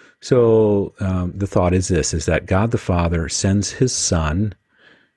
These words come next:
into the world, and the Holy Spirit gives us the faith to believe that what Christ has done is for us. And so now we're reconciled to God. So that's a downward, you could look at it that way, downward activity of God. The Father sends the Son,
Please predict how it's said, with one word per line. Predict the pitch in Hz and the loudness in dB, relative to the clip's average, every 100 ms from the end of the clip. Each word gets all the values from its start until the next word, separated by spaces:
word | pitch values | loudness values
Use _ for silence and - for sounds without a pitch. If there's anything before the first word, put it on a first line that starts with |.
| - | -4
into | 92 117 | -2 0
the | 110 | 0
world, | 123 90 82 95 | 2 2 2 0
and | 90 | 0
the | |
Holy | 107 113 123 | 2 2 0
Spirit | - - 90 82 87 | -2 0 0 0 -2
gives | 85 85 85 | -2 -2 -2
us | 78 - | -4 -6
the | - 92 | -6 -6
faith | - - 123 85 78 92 - | -6 0 0 2 0 -4 -4
to | 87 | -2
believe | 95 82 78 78 85 | 0 0 0 -2 -2
that | 80 | -2
what | 80 76 _ - | -2 -4 _ -4
Christ | 90 78 - | 0 0 0
has | 85 78 | -2 -2
done | 76 71 | -2 -2
is | 73 - | -2 -2
for | 117 127 | 0 2
us. | 98 | 2
And | 82 | -2
so | - 87 | 0 2
now | 80 78 | 2 2
we're | 82 | 2
reconciled | 82 71 - 78 - 71 69 73 | 0 -2 -2 -2 0 -2 -2 -4
to | 101 | -4
God. | 127 - - - _ _ _ _ - - _ _ - | -4 -4 -6 -10 _ _ _ _ -20 -20 _ _ -4
So | - 101 95 | 2 2 2
that's | - 98 - | 2 2 2
a | |
downward, | 87 90 92 131 92 80 71 - - | 0 2 2 4 4 2 0 -4 -4
you | 98 | -2
could | 85 - | -2 0
look | 95 - | 0 2
at | |
it | 82 | 0
that | 82 71 | 0 -4
way, | 73 | -4
downward | 71 92 107 107 85 | 0 2 4 2 2
activity | 80 78 - 78 78 78 | 0 -2 -2 0 0 0
of | 95 95 | 0 0
God. | 104 71 - - | 0 0 -4 -10
The | - | -8
Father | - 80 82 104 | -2 0 2 0
sends | 95 95 95 | 0 0 2
the | 104 | 0
Son, | 98 92 80 80 | 0 0 0 -2